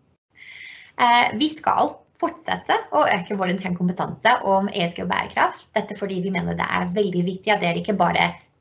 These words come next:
en fagperson som kan ting om bærekraft, men at det er hele organisasjonen og hele forvalterteamet. Så dette skal vi jobbe videre med.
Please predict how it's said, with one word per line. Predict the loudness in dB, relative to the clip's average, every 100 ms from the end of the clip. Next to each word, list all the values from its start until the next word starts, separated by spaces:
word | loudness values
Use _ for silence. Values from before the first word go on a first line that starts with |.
| _
en | -4 0 0
fagperson | 2 2 2 -2 -4 -4
som | -4 -4
kan | 0 0 0
ting | -2
om | 0
bærekraft, | 2 2 0 -2
men | 0
at | -2
det | 0
er | -4 -4
hele | -8 -8
organisasjonen | -6 -8 -4 -2 -2 -4 -6 -6 -8 -12 -12 -4
og | -2
hele | -2 -2
forvalterteamet. | -2 -2 -2 -4 -8 -8 -6 0 0 -2 -12 -10
Så | -6
dette | -4 -6
skal | -6 -4
vi | -2
jobbe | -2 -2
videre | -4 -2 2
med. | 2 2